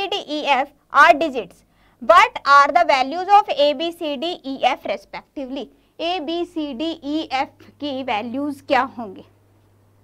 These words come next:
अब देखो, अगर डायरेक्ट यहाँ पे मल्टीप्लिकेशन होती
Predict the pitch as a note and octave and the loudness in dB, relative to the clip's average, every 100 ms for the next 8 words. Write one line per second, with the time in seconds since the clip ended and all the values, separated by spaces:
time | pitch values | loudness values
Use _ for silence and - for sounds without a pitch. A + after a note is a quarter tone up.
0 | _ - D#4 D#4 D4+ E4+ E4 _ _ _ | _ 2 2 4 0 -4 -10 _ _ _
1 | _ _ _ _ C4+ D#4 G#4 D4+ B3 C#4 | _ _ _ _ -4 4 4 4 0 -2
2 | - F4 E4 F4+ D#4+ D4+ D4 E4 D#4 D#4+ | -4 -4 -4 0 0 0 -2 -4 -4 -2
3 | D#4+ D#4+ D#4+ E4 B3 - G3+ | -4 -2 -2 -2 -4 -12 -14